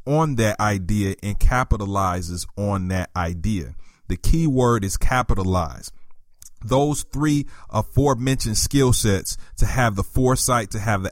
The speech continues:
action, and the ability to capitalize, are the difference between someone with a good idea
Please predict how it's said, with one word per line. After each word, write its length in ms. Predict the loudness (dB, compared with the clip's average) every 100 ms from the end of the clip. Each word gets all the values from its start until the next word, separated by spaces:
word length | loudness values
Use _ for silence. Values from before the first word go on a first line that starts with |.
| -2
action, 500 | -2 -2 -4 -4 -6 -10 -4
and 200 | -2 -2
the 140 | -2
ability 480 | -2 2 4 4 2
to 120 | 2
capitalize, 880 | 2 2 0 -2 -2 -2 0 0 -2
are 120 | -2
the 100 | -4
difference 460 | 0 0 0 -6 -4
between 500 | -6 -2 -2 -2 -2
someone 380 | -2 0 0
with 200 | 0 0
a 100 | -2
good 280 | 0 0 2
idea 600 | 2 0 -2 0 0 0